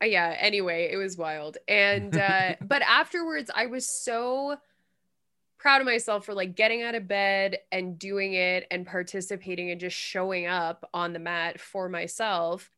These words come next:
Speaker 1: that I just felt so pleased.
Speaker 2: Mm-hmm.
Speaker 1: And instead of getting caught in this negative mental loop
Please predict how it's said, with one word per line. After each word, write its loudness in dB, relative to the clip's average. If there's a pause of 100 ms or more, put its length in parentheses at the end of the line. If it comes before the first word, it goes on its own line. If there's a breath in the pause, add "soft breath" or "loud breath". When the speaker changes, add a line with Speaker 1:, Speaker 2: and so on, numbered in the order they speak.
Speaker 1:
that 6
I 4
just -4
felt -2 (140)
so -4 (880)
pleased. -6 (300)
Speaker 2:
Mm-hmm. -6
Speaker 1:
And 6
instead 2
of -4 (140)
getting 2
caught -4
in -10
this -8
negative -4
mental -6
loop -8